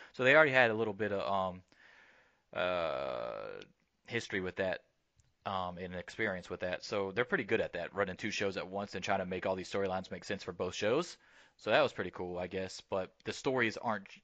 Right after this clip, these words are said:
just aren't deep enough for me to s-, ever say that A E W was a worse show. I mean, A E W would have to be a really bad show for me to say A E W was worse than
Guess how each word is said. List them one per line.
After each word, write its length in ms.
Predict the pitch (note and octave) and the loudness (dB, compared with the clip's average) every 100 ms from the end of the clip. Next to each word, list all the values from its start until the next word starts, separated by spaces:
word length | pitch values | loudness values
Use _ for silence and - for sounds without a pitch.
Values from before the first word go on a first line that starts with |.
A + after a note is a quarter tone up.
| - | -6
just 240 | A#2 - - | -6 -4 -2
aren't 360 | A#2+ G2 G2 F#2 | -2 -2 -8 -6
deep 260 | C3 - - | -6 -6 -6
enough 540 | A2+ G2+ G#2 G2+ - - - | -4 0 0 0 -2 -20 -6
for 140 | G#2+ | -4
me 160 | G#2 G2 | -2 -4
to 60 | |
s-, 140 | F#2+ - C3+ | -6 -4 2
ever 240 | C3+ A#2+ | 4 2
say 320 | - B2+ A2+ | 0 4 4
that 200 | G2+ G#2 - | 4 2 2
A 120 | A#2+ | 0
E 120 | A2 | 0
W 480 | G#2 C#3 A2 G2+ F#2+ - - - - - - - | 2 2 2 -2 -4 -8 -20 -20 -20 -20 -12 -4
was 160 | A2 | -2
a 40 | A2 | 2
worse 220 | A#2 G#2+ | 2 2
show. 300 | C3 G2+ E2+ | 4 2 4
I 60 | B2+ | 2
mean, 160 | C3 - | 4 2
A 80 | E3+ | 2
E 60 | D#3+ | 4
W 180 | B2 G#2 | 2 2
would 100 | G2+ | 0
have 100 | F#2+ | -2
to 60 | |
be 100 | F2+ | -2
a 60 | F2 | -4
really 260 | G2+ G#2+ | -2 -2
bad 240 | G2 G2 F#2 | 0 0 0
show 180 | G2+ F#2 | -4 -4
for 100 | F2+ | -6
me 120 | F2+ | -8
to 100 | F2+ | -6
say 140 | F#2 | -4
A 100 | D#2 F#2+ | -2 -2
E 100 | F2+ | -2
W 240 | F2+ F2+ | -4 -6
was 160 | F2 - | -8 -6
worse 220 | F#2+ - | -6 -6
than 200 | E2+ | -10